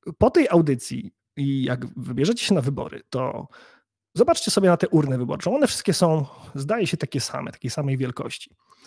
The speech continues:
I zobaczcie sobie, i one są wszystkie przezroczyste, prawda? Muszą być transparentne. Wyobraź-, i, i zwróćcie uwagę, jak wygląda, e, ta urna. No to my mieliśmy półtorej takiej pełnej, nie?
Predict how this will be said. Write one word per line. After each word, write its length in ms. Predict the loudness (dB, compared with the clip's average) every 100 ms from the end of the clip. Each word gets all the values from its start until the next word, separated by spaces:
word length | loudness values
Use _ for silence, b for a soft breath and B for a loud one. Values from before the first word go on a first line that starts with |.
| b b -2
I 60 | 2
zobaczcie 340 | 4 2 2
sobie, 240 | 4 4
i 240 | 2 -2 -2
one 180 | 2 4
są 140 | 2
wszystkie 240 | 0 -2
przezroczyste, 640 | 0 2 2 0 0 -2 -8
prawda? 280 | -8 -4 -2
Muszą 260 | -2 -2
być 100 | -4
transparentne. 720 | -8 -8 -8 -10 -10 -10 -12 -20 _ -20 -20 _ _ -12 -4
Wyobraź-, 520 | 2 4 6 4 4
i, 260 | 0 0 -2
i 140 | -4 B B B
zwróćcie 440 | -8 2 4 4 4
uwagę, 360 | 6 6 6 4
jak 220 | 4 4
wygląda, 720 | 2 2 2 2 0 -2 -6 -4
e, 460 | -2 0 0 -2 -2
ta 140 | -2 0
urna. 320 | 2 0 -4 -12 b b -6
No 80 | 4
to 120 | 6
my 120 | 8
mieliśmy 520 | 6 4 2 4 2 0 -4
półtorej 520 | -2 4 8 8 6
takiej 280 | 0 -4 -2
pełnej, 480 | 2 4 4 2 -6
nie? 240 | -12 -12